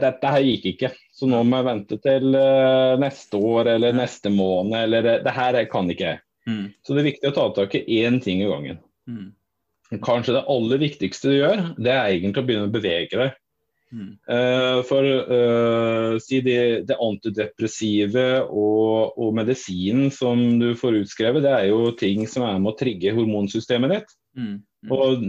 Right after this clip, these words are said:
Speaker 1: det kan vi jo selv, eh, trigge med å være mer aktiv. Eh, og sette i gang, eh, få, få den cocktailen som vi trenger i hje-, i hjernen da, for å,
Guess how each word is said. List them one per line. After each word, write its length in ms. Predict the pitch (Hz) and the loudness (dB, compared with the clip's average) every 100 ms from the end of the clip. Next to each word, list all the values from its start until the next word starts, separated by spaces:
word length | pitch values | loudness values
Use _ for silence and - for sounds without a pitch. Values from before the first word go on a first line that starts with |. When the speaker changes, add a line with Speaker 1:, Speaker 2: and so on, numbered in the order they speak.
| 110 | -2
Speaker 1:
det 140 | 143 156 | -2 -2
kan 120 | 131 | 0
vi 60 | |
jo 140 | 110 113 | 0 -2
selv, 440 | - - 110 110 113 | -4 -2 0 0 0
eh, 220 | 113 107 | 0 -2
trigge 320 | 131 101 92 | -2 0 0
med 140 | 107 110 | 0 0
å 100 | 110 | 0
være 300 | 107 90 101 | 2 0 0
mer 200 | 104 101 | 0 0
aktiv. 420 | 87 - - 160 - _ _ - | -2 -4 -6 -6 -6 _ _ -10
Eh, 920 | 104 107 104 101 104 101 101 101 101 - | -6 -6 -4 -4 -2 -2 -4 -6 -8 -8
og 80 | 120 | -6
sette 300 | 127 - 92 | -6 -6 -6
i 20 | |
gang, 260 | 101 104 104 | -4 -4 -4
eh, 300 | 104 104 104 | -2 -2 -2
få, 360 | 107 127 120 - | 0 2 2 0
få 160 | 139 | 0
den 120 | 127 127 | 0 0
cocktailen 580 | 113 - - 113 127 | -2 -4 -2 0 0
som 140 | 135 131 | 0 -2
vi 80 | 123 | -2
trenger 320 | 117 113 120 | -2 -2 -2
i 160 | 117 120 | 0 -2
hje-, 160 | 104 | -2
i 120 | 123 127 | 0 0
hjernen 260 | 98 131 | 0 0
da, 100 | 147 | -2
for 140 | 123 | 0
å, 120 | 123 | 2